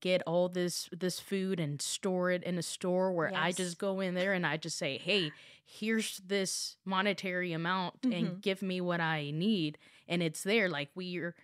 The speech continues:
Speaker 1: when we were born, all, like, the streets were already made, paved, right?
Speaker 2: Mm-hmm.
Speaker 1: Like, um, cars, they've, they've been made already for many years. Like, I can just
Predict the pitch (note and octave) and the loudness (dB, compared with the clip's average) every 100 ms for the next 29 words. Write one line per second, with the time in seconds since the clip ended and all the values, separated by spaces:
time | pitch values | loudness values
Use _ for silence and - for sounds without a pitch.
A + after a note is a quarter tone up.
0 | _ _ _ G3 F#3+ F3 D#3 F#3+ A#3+ G#3+ | _ _ _ -4 -2 0 0 4 4 6
1 | F#3 F3+ F#3+ E3+ D#3+ E3+ - - B3 C4 | 4 2 2 0 -2 -2 -4 2 4 4
2 | - F3+ F3 E3+ D#3+ D#3+ D3+ - D3+ D#3 | 2 2 4 4 2 -2 -4 -6 -2 0
3 | F3+ E3 C3 - F#3+ G3 C3+ - - D3 | 0 0 -4 -4 -2 0 0 -4 -2 0
4 | D3+ G3+ - F#3+ E3 D3+ D3 - - D#3 | 2 0 -2 -10 -10 -10 -12 -18 -8 -4
5 | C#3 - - D#3+ C#3+ B2+ A#2 C#3+ - - | -4 -8 -6 0 0 0 -4 -8 -14 -20
6 | E3 _ _ - - A#3 A#3+ C#3+ - - | -20 _ _ -6 0 4 4 2 -4 -8
7 | D#3 - F#3 F3+ E3 - - F3 F3 F3 | -10 0 4 4 0 -12 -2 0 0 -2
8 | F#3+ F3 F3 F3 F3+ F3 E3 D#3+ F3 E3 | -2 0 0 0 2 2 2 0 0 2
9 | G3 B3+ G3+ C#3 D3 E3+ D3+ E3 F3+ G3+ | 4 4 2 -2 -4 -4 0 0 0 -2
10 | E3 F3+ E3+ - | 0 -2 -2 -8